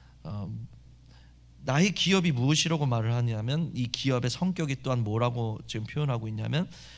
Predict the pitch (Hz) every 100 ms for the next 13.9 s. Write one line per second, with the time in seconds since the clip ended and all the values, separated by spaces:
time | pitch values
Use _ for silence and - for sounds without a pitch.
0 | - - - 131 147 165 - 120 113 120
1 | 113 107 95 85 85 127 - - - -
2 | - 139 160 156 123 117 135 123 120 127
3 | 107 85 76 76 - - - - - -
4 | - - - - - - - - - -
5 | - - 135 165 165 131 123 139 - 127
6 | 151 143 - 123 139 131 113 120 117 123
7 | 123 - - - - - - - 139 143
8 | 123 113 110 113 113 - - 170 143 -
9 | - - - - - 113 123 131 110 110
10 | 110 113 143 165 131 - - - - -
11 | - - - 135 151 160 170 139 - 151
12 | 156 190 180 - 202 196 196 165 160 -
13 | 214 220 220 165 143 - 180 156 -